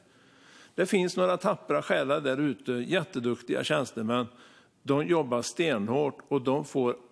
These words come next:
alltid napp. De går inte hem en enda arbetsdag utan att de har väskan full med ärenden.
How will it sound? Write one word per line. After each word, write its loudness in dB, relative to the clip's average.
alltid 0
napp. -2
De 0
går 2
inte 0
hem 0
en 0
enda 0
arbetsdag 0
utan -2
att -8
de -2
har 0
väskan -2
full -6
med -2
ärenden. -6